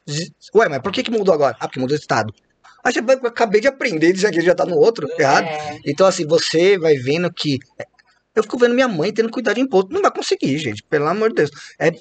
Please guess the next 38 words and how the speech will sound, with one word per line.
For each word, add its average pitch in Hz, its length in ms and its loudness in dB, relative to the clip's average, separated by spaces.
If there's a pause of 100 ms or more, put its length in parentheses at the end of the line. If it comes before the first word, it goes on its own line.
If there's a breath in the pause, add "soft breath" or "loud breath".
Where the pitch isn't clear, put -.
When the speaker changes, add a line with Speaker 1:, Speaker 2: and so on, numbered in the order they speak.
Speaker 1:
muito 151 300 2
co-, 175 100 2
a 131 140 0
gente 139 200 -2
tem 156 160 -4
que - 140 -20
passar 131 240 -2
por 127 80 -10
uma 123 100 -4
reforma, 113 460 -4 (240)
né? 117 220 -6 (300 loud breath)
Algo 127 220 0
mais 151 340 0
simplificado, 143 800 -4 (280)
Speaker 2:
Legal. - 200 -6
Speaker 1:
mais 156 120 0
objetivo. 190 640 -2 (400 loud breath)
Porque - 240 -2
muitas 185 400 0
vezes 160 200 2
a, 151 160 2
o, 127 240 2
o 127 40 2
empresário, 120 760 0
é, 113 220 -4 (240)
é, 170 40 4
isso 185 120 2
eu 262 40 0
falo 262 200 0
pra 262 120 0
todo 381 220 -4
mundo, 202 220 0
tá? 160 220 2 (340 loud breath)
Muitas 240 220 4
vezes 208 140 -6
o - 40 -10
empresário, 170 500 2 (180)
ele 190 220 4